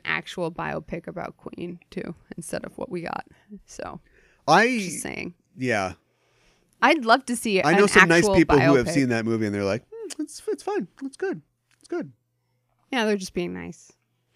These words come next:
Speaker 2: Well, we've, we've all seen, YouTube is a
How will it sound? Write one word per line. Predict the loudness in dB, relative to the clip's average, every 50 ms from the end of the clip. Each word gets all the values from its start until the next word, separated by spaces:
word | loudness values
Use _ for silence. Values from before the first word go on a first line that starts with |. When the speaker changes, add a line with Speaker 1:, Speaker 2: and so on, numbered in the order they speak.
| _ _ _ _ _ _ _ _ _ 4
Speaker 2:
Well, | 4 6 6 4 2
we've, | 0 -2 -2
we've | 2 2 2 2
all | 4 0 0 -2
seen, | -4 -2 -2 0 0 0 -2 -2 -6 -6
YouTube | -6 -6 -6 -4 -2 -2 -2 -2 -2
is | -4 -4 -4
a | -4 -4 -6 -8